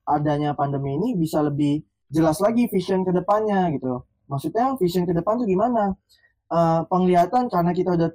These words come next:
udah terbiasa melakukan hal-hal dengan lebih fleksibel dan lebih complicated. Jadi pas kita udah ngejalanin masuk ke kampus dengan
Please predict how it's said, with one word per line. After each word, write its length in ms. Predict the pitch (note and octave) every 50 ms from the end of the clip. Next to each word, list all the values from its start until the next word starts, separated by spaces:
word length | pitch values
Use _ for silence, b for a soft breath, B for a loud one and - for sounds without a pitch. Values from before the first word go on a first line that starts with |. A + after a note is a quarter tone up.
| - - E3
udah 180 | D#3+ E3 E3 D#3+ D3+ -
terbiasa 480 | - E3+ D#3 D3+ D#3 D#3 D#3 - E3+ E3
melakukan 400 | D#3+ D#3 D#3 D#3+ D#3 - D#3+ D#3 D#3
hal-hal 480 | D#3 D#3 D#3 D#3 D#3 D#3 D#3 D#3 - D3+ - D#3
dengan 320 | D3 D3+ D3+ D3+ D#3 D#3
lebih 240 | D3+ D3+ D3 D3+ D3
fleksibel 480 | - D3+ D3 D3 - D3+ D3 D3+ D3+ D3 D3
dan 160 | D3 D3 C#3+ C#3+ D3
lebih 360 | C#3 C#3+ C#3+ C#3 C#3 C#3 - _ _
complicated. 720 | _ - - - C#3 D3+ D3+ - A#3 C4 - G#3+ G3+ - - -
Jadi 320 | D3+ D3+ D#3 - D4 E4+ E4
pas 160 | F3+ E3+ -
kita 320 | F#3 E3+ F3 E3+ E3+ E3
udah 240 | D#3+ D#3 D#3 D3+ D3+
ngejalanin 560 | D3+ D3 D3+ D3 D3 D3 D3 D3 D3 D3 D3+
masuk 320 | - D#3+ D#3 D3+ E3 D3+ D3+
ke 40 | D3
kampus 320 | D#3 D3+ D3+ - E3 D#3+ D3+
dengan 400 | D3+ D3+ D3 D3 D3 D3 D3